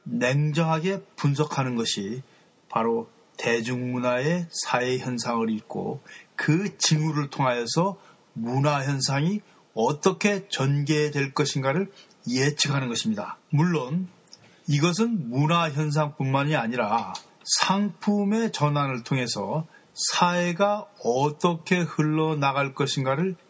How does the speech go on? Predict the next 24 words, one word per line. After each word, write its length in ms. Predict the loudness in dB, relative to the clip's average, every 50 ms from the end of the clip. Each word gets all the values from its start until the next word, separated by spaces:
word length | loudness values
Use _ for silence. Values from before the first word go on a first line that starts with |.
| -16 -10 -4
예측해내는 920 | -2 2 2 2 2 0 0 0 0 0 0 0 0 0 0 0 -2 -2
것입니다. 500 | -2 -2 -2 -2 -2 -4 -4 -8 -10 -12 -14 _ _ _ _ _ _ _ _ _ _ _ 0
여기서 640 | 2 2 2 0 -2 -2 -4 -2 -2 -4 -4 -6 -8 -16 _ _ _ _
한 280 | -4 0 2 2 2 4
가지 400 | 2 0 0 0 -2 -2 -2 0
의문이 540 | 0 2 2 4 2 2 2 0 0 0 0
제시될 340 | 0 -2 -2 0 0 0 0
수 140 | 0 -2 -4
있는데, 480 | -2 -2 -2 -2 -2 -4 -4 -6 -8
그것은 540 | -2 0 0 0 0 0 -2 -4 -4 -4 -6 -8 -14 -20 -20 _ _ _
과연 460 | 0 2 2 2 2 -2 -4 -8 -8 -8
하부 540 | -6 -4 2 2 2 2 2 0 -4 -4 -2
구조가 480 | -2 0 2 2 2 2 2 0 0
상부 460 | -2 -2 0 0 2 2 0 0 0
구조를 360 | 0 0 2 2 2 0 0 0
변화시킬 460 | 0 0 0 0 -2 -2 -2 -2 -2
수 120 | 0 0 -2
있느냐, 760 | -2 0 0 0 0 0 0 -2 -6 -8 -10 -10 -12 -14 -18 _ _ _
또 380 | 0 0 0 0 0 -2 -4 -6 -10 -20 -20 -20 -20 -20 -20 _ _ _ _ _
하위 500 | -10 -6 0 2 2 2 2 0 0 0
문화와 480 | 0 0 2 2 2 2 2 2 0 -2
상위 440 | -4 -4 -2 0 0 2 2 2 2
문화의 420 | 2 0 0 0 0 0 0 0 -2
관계는 600 | 0 0 0 0 0 0 0 0 0 0 -2 -4